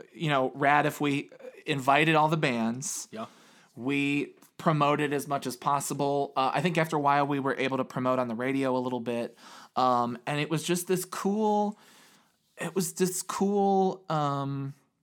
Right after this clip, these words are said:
Speaker 1: like, it happened at the right time in two thousand four when our style of music was kind of the popular music on the radio. So, um, you know, kids at our school were into it. I think early on,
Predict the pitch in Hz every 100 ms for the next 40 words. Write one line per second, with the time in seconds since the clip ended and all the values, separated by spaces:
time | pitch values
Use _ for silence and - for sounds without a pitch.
0 | _ _ _ - - - 147 156 165 175
1 | 202 170 156 135 127 127 - 131 127 127
2 | 120 131 123 120 123 - 120 117 117 113
3 | 113 123 - 127 123 113 113 117 117 120
4 | 120 131 - 151 151 135 123 123 123 127
5 | 120 117 117 117 120 117 - - - -
6 | 117 117 147 151 147 143 143 147 - 131
7 | 120 120 - - - 123 120 113 107 110
8 | - - - 147 123 160 147 127 120 -
9 | 147 143 139 139 135 143 139 131 - -
10 | - 147 190 175 170 160 139 139 143 139
11 | 143